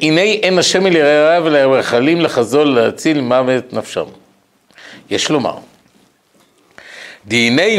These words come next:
יש שעובד את הבורא ברוך הוא ביראה, ויש באהבה." אנחנו מכירים שתי דרכים.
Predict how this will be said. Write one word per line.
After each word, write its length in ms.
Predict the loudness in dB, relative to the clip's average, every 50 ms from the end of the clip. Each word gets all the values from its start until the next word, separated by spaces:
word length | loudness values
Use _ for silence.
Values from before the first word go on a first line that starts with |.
| 0 -2
יש 500 | 0 0 0 2 2 0 0 -2 -4 -6 -10 -10
שעובד 580 | -8 -4 -2 0 2 2 2 2 2 0 2 2
את 160 | 0 0 0
הבורא 380 | 0 0 0 0 0 2 2 2 0 0 0
ברוך 340 | 0 0 0 0 0 -2
הוא 200 | -2 -4 -4 -6
ביראה, 680 | -4 -4 -4 -4 -4 -4 -6 -6 -6 -2 -2 0 0 -2 -4 -10 -18 -20 _ _ _ _ _ _ _ _ _ _ _ -20 -20 -20 -20 -20 -20 -20 -20 -20 _ _
ויש 580 | -2 0 2 2 4 2 2 2 0 -2 -4 -6
באהבה." 640 | -4 -4 -2 0 0 -2 -2 0 0 0 0 0 -2 -6 -14 -20 -20 _ _ _ _ _ _ _ _ _ _ _ _ _ _ _ _ -20 -20 -20 -20 _ _
אנחנו 320 | -4 -2 -2 -2 -2 -4 -6
מכירים 360 | -6 -6 -4 -4 -4 -4 -4
שתי 440 | -6 -4 0 2 2 4 2 2 0
דרכים. 460 | -2 -4 -6 -6 -6 -6 -6 -6